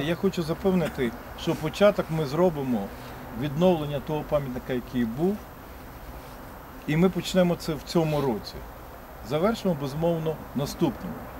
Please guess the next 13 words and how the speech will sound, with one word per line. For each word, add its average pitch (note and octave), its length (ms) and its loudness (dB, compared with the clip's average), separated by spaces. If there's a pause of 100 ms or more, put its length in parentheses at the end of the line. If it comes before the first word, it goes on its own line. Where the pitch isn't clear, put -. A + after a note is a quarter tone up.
(300)
Але D3+ 260 4
щодо A3 420 4 (200)
пам'ятника, A2 720 2 (180)
щодо G3+ 320 4
тих F#3+ 180 -2
справ, C#3 440 4 (720)
я D3 340 4
з A#2+ 80 -4
великою G3 240 6
приємністю E3+ 440 0
хочу E3 200 -2
передати D3+ 480 2
слово C#3 460 0